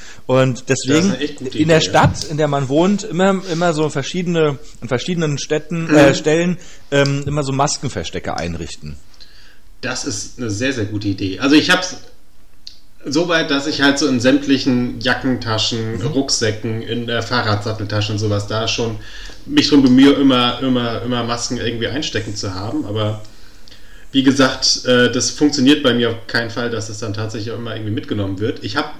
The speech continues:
Speaker 2: selbst mir angewöhnt, irgendwie so diesen kleinen Tanz, von dem du erzählt hast, so
Speaker 1: Ja.
Speaker 2: von wegen,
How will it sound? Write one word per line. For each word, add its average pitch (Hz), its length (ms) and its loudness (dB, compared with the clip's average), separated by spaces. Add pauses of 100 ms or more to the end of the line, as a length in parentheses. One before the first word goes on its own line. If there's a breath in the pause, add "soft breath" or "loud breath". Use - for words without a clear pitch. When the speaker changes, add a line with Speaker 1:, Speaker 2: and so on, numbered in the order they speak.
Speaker 2:
selbst 143 540 -4
mir 160 220 0
angewöhnt, 156 480 4
irgendwie 143 180 2
so 135 80 0
diesen 139 240 0
kleinen 135 480 0
Tanz, 151 300 -6
von 120 140 -4
dem 110 160 -4
du 107 80 -2
erzählt 110 420 -4
hast, 127 240 -6
so 107 60 0
Speaker 1:
Ja. 104 100 0
Speaker 2:
von 110 180 -8
wegen, 120 320 -4